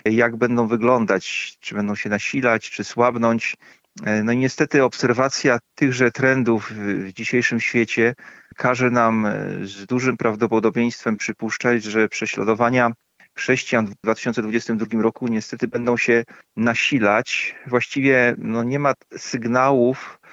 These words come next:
że gdzieś możemy liczyć na to, że one zelżą, tak zdecydowanie zelżą, tak. Może będą nieco słabsze, może ustabilizują się na tym samym poziomie, ale raczej nie spodziewamy się, żeby gdzieś miały wyraźnie zelżeć.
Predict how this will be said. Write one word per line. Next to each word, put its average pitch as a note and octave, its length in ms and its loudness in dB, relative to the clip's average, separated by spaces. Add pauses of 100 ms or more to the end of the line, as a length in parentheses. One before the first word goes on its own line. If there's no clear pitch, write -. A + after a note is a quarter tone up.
(320)
że A#2 580 4
gdzieś B2+ 640 0 (220)
możemy A2 360 0
liczyć A#2 340 -4
na A2+ 140 2
to, A#2+ 140 -2
że A#2+ 120 0
one A#2 160 2
zelżą, G#2+ 680 2
tak G#2 180 -2
zdecydowanie B2 540 0
zelżą, A#2 520 2
tak. - 460 -8
Może G#2+ 340 -4
będą A2+ 400 2 (300)
nieco C3+ 260 2
słabsze, B2 600 2
może A#2 420 4 (480)
ustabilizują A#2+ 580 0
się B2 100 0
na A#2 60 2
tym A#2+ 120 -2
samym C3+ 260 0
poziomie, B2+ 520 2 (360)
ale A#2 200 4
raczej B2+ 480 2
nie B2 120 0
spodziewamy B2+ 480 0
się, C3 140 -2
żeby A2+ 160 0
gdzieś A#2+ 180 -2
miały A#2 300 4
wyraźnie A#2 400 2
zelżeć. G#2+ 680 2